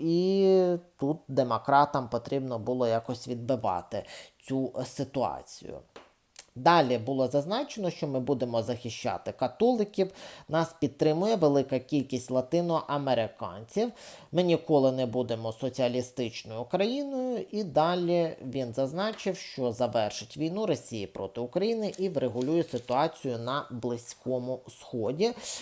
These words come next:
На цьому його турне в Пенсільванії було завершено двадцять дев'ятого жовтня. Ми переходимо до тридцятого жовтня.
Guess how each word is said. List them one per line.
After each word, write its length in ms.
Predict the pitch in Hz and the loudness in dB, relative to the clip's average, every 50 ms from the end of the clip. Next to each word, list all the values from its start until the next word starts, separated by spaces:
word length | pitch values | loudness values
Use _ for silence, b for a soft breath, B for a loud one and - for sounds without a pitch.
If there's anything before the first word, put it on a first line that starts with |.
| B B B B | B B B B
На 160 | 151 165 160 | 4 4 4
цьому 680 | - - - 190 196 208 220 226 214 208 202 202 - - | 4 2 2 2 4 4 2 2 0 2 2 2 0 2
його 300 | 123 139 135 120 147 139 | 2 2 2 4 2 2
турне 460 | - - 139 - 135 143 160 180 190 | 2 0 -2 0 0 0 2 2 2
в 40 | 180 | 0
Пенсільванії 1040 | - - 131 127 113 - 135 123 113 123 127 123 120 120 135 151 165 180 190 202 190 | 0 -2 -2 -2 -2 -2 -2 -2 -2 0 0 0 0 0 -2 -2 -2 0 2 2 0
було 380 | 147 107 127 123 113 113 104 | 0 -2 -2 -2 0 -2 -2
завершено 760 | 104 123 135 123 - - 85 82 80 - - 170 185 208 226 | 2 2 2 2 4 0 -2 -2 -4 -6 -6 -6 -4 -4 -4
двадцять 440 | 214 151 139 156 160 160 - 165 131 | 2 6 6 6 6 4 2 -4 0
дев'ятого 840 | 120 131 117 123 123 123 127 - - 131 127 117 127 127 123 - 123 | 0 -2 0 2 2 2 0 0 -2 -6 -4 -2 0 -2 0 0 -4
жовтня. 460 | 120 113 92 73 - - _ - - - - B B B B B B B - | -6 -6 -8 -8 -10 -12 _ -16 -16 -16 -14 B B B B B B B 2
Ми 100 | - 240 | 2 6
переходимо 640 | 240 233 214 196 - - 214 214 185 190 175 180 170 | 8 8 8 8 8 8 6 8 8 8 8 8 10
до 120 | 165 165 | 8 8
тридцятого 880 | 165 165 170 165 156 - - 123 95 82 - - 107 95 95 104 107 104 - | 8 8 4 4 4 4 0 0 0 0 -2 -4 -4 -2 -2 -2 -2 -4 -2
жовтня. 720 | 143 156 185 226 - - - - - - 113 110 131 | 2 4 4 4 2 -2 -8 -4 -2 -2 -2 -2 -2